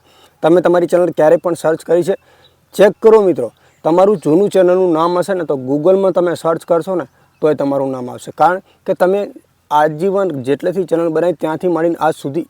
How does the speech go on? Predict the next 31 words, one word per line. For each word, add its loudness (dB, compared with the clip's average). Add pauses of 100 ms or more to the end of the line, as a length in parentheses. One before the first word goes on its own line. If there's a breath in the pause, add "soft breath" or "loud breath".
(120)
એક 0
જ 4
નામ 0
રાખ્યું -2
છે -2 (360 soft breath)
અને -2 (140)
એક 0
જ 0
પ્રોફાઇલ 0
ફોટો -4
રાખી -10
છે -8 (140)
એના -2
માટે. -12 (200 soft breath)
જો 4
તમે 0 (120)
ફોટો 4 (140)
અને 0
નામ 0
બદલો 4
છો, -2 (580 soft breath)
તો 4
જે 2
તમારા 2
સબસ્ક્રાઇબ 0
મિત્રો 2
છે, -4
એ 0
તો 0
મિત્રો 0
તમને -2